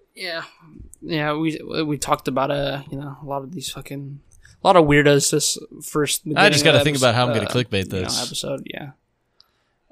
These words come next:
Speaker 2: Am I gonna be like the E D P situation,
Speaker 1: Yeah,
Speaker 2: or am I gonna
Speaker 1: exactly.
Speaker 2: be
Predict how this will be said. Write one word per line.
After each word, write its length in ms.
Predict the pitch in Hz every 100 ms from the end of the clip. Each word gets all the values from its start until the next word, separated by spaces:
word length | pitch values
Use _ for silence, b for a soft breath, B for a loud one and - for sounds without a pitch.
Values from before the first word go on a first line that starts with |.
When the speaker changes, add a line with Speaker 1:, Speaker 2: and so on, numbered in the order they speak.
| _
Speaker 2:
Am 100 | 147
I 40 | 147
gonna 160 | 160
be 140 | 156 165
like 160 | 156 135
the 200 | 127 -
E 140 | 139 165
D 160 | 190
P 260 | 165 180 180
situation, 640 | - 180 180 180 175 190
Speaker 1:
Yeah, 160 | 165 156
Speaker 2:
or 60 | 123
am 120 | 120
I 60 |
gonna 200 | 117 143 139
Speaker 1:
exactly. 260 | 120
Speaker 2:
be 40 | 151